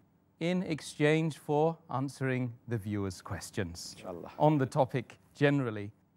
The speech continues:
Speaker 1: about repentance and supplication. There's such a small difference between the two, but it's a world in itself. But Doctor Zakir, if I could just pose the first question today,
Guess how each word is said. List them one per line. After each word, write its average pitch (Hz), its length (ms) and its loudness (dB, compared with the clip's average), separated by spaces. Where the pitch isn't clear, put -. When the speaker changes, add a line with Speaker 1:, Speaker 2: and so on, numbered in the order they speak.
Speaker 1:
about 107 400 -2
repentance 123 720 -4
and 107 280 -4
supplication. - 760 -10
There's 151 180 4
such - 260 0
a 113 200 6
small 160 340 2
difference 135 340 0
between 117 340 -2
the 107 80 -2
two, 151 260 4
but 101 140 -2
it's 120 160 -4
a 123 60 0
world 117 500 4
in 104 120 -2
itself. - 600 -2
But 196 100 4
Doctor 208 240 2
Zakir, 113 400 0
if 143 160 -2
I 165 120 6
could 135 180 -4
just 127 240 -6
pose 123 240 -2
the 117 80 -8
first 139 340 -2
question 98 500 -10
today, 123 460 2